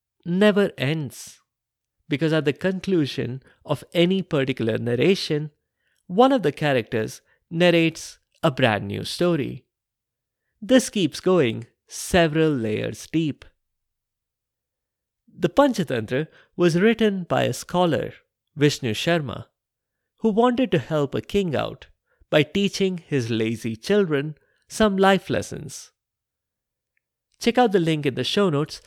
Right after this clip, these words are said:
and on the site S F I podcast dot com for previous Panchatantra stories. In the next episode,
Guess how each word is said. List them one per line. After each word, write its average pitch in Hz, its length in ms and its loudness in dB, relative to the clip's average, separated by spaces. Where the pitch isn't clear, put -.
and 208 180 0
on 214 140 2
the 185 120 0
site 113 380 0
S - 200 -6
F 127 80 -4
I 110 140 2
podcast - 580 -6
dot - 220 -10
com 170 360 2
for 170 220 4
previous 185 540 0
Panchatantra 107 640 -6
stories. - 640 -4
In 254 160 4
the 226 120 8
next 156 460 -2
episode, 120 540 -2